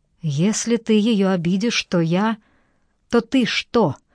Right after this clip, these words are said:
издевательски переспросил он, почти не глядя в мою сторону. «Думаешь, ты можешь мне что-нибудь сделать, сынок?»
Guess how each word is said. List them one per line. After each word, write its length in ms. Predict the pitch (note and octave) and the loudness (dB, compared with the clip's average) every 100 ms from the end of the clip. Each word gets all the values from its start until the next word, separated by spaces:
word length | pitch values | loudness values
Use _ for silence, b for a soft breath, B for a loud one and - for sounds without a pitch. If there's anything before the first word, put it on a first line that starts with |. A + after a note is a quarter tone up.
| b b - | b b -2
издевательски 840 | F3 D#3 F3 G3+ G#3+ F3+ - - | 0 2 2 2 0 -4 -6 -6
переспросил 800 | E3 F3 D#3+ - E3 D#3 A3 G#3+ - | -2 -2 -4 -4 -4 -2 0 0 0
он, 260 | G#3+ F3 D#3+ B B | 0 0 0 B B
почти 360 | G#3+ - - D4 | -2 0 0 0
не 120 | A#3+ | 2
глядя 340 | F#3+ G3 E3+ E3 | 2 2 2 2
в 20 | |
мою 260 | F#3 F#3 | 2 0
сторону. 600 | G#3 - C#3 B2+ B2 B2 - _ _ _ _ _ | -2 -4 -6 -6 -6 -8 -12 _ _ _ _ _
«Думаешь, 520 | D3+ D#3 D#3 D#3 - - B B | -2 2 2 2 -2 -8 B B
ты 120 | G3+ | 0
можешь 440 | E3 F3 F3 - F3 | 2 2 0 -2 0
мне 160 | E3 | 0
что-нибудь 500 | D3+ - F#3 F3 D#3+ | -2 0 0 2 -2
сделать, 540 | D3 C#3 C4+ D#4 E3+ - | -4 -4 0 0 -2 -4
сынок?» 560 | - F3 D#3 - - | -2 0 0 -4 -16